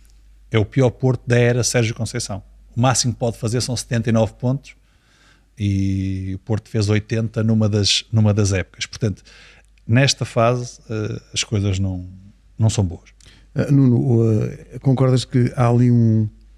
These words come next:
Speaker 2: um descontrolo, eh, do Porto que nunca mais recuperou depois de,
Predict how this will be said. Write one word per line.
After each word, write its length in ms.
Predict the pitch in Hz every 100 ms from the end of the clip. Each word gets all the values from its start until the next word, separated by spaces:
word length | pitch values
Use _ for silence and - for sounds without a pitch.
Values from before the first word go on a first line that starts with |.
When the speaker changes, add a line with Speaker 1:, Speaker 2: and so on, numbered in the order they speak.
| - _
Speaker 2:
um 160 | 117 113
descontrolo, 880 | 104 - 131 127 - 127 123 110 104 - -
eh, 440 | 110 104 101 101 101
do 100 | 104
Porto 340 | - 123 117
que 100 | -
nunca 200 | 135 127
mais 180 | 117 117
recuperou 480 | - 110 117 113 123
depois 440 | 110 - 113 104
de, 360 | 104 104 101